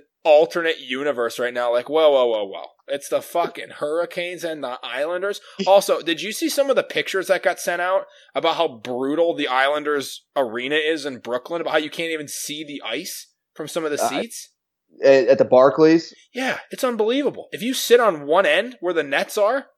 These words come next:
Speaker 1: you literally
Speaker 2: Yeah.
Speaker 1: can't see past the blue line in on the near side. And these are, like,
Speaker 2: <laughs>
Speaker 1: hundreds of do-, are, are, like, are you fucking serious? Just, and I'll give, I,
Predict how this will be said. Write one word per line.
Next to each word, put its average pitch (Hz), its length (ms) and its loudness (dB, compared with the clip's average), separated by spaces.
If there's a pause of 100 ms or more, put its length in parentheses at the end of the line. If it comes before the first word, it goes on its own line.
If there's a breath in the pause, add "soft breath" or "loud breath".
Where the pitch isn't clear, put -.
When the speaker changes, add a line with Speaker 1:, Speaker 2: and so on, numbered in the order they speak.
(120)
Speaker 1:
you 202 200 -12
literally 226 340 2
Speaker 2:
Yeah. 107 120 2
Speaker 1:
can't 202 260 -4
see 220 640 -6
past 196 420 -2
the 180 60 -4
blue 151 460 -2
line 175 300 2 (120)
in 214 240 2
on 151 120 0
the 151 100 -2
near 180 300 -4
side. 226 420 -4
And 151 120 -10
these 247 180 -6
are, 254 60 -4
like, 233 200 0
Speaker 2:
<laughs> 359 120 6
Speaker 1:
hundreds 247 500 2
of 190 80 -2
do-, 190 40 -6 (460 soft breath)
are, - 80 0 (260)
are, 220 120 0 (260)
like, 180 140 -4
are 202 60 -2
you 226 140 -10
fucking 262 480 -6
serious? 277 640 -4 (280 soft breath)
Just, 202 260 -2
and 185 120 2
I'll 226 200 6
give, 190 200 4
I, 160 180 2